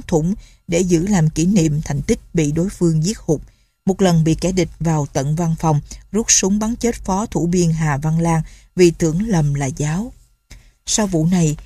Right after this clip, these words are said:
Giáo hoảng sợ, hết sức đề phòng. Từ chỗ ăn ở đến những lúc ra ngoài,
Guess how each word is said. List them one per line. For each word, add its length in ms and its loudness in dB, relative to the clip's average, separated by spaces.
Giáo 320 0
hoảng 220 0
sợ, 380 0
hết 200 -4
sức 260 -4
đề 120 2
phòng. 340 -2
Từ 120 6
chỗ 280 0
ăn 320 0
ở 320 -2
đến 240 2
những 160 2
lúc 200 -2
ra 180 -4
ngoài, 380 0